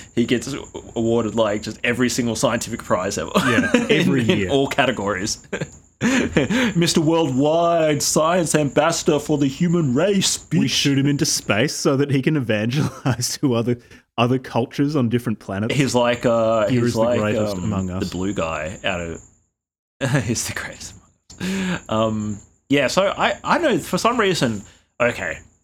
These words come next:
Speaker 1: Jack's had to put up with me going through this bullshit. Like,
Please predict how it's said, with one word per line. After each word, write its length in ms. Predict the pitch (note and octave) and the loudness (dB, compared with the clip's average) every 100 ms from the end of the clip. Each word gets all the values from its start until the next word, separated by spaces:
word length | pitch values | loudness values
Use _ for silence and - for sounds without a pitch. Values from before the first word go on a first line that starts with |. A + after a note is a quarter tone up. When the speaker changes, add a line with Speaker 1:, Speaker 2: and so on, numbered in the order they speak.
| _ _ _ _ - - | _ _ _ _ -16 0
Speaker 1:
Jack's 300 | B2 A2 - | 2 2 -2
had 160 | A2+ | -6
to 80 | - | -6
put 140 | - | -4
up 100 | A2+ | -4
with 120 | G#2+ G#2 | -4 -6
me 280 | G#2+ G#2 | -4 -6
going 300 | - G#2+ G#2 | -6 -6 -6
through 140 | G2 G#2+ | -6 -6
this 120 | F#2+ | -6
bullshit. 420 | G2+ F2+ - F2 - _ - - _ - | -6 -6 -6 -8 -10 _ -20 -20 _ -8
Like, 520 | G2+ F2+ E2+ F2 | -4 -2 -2 -6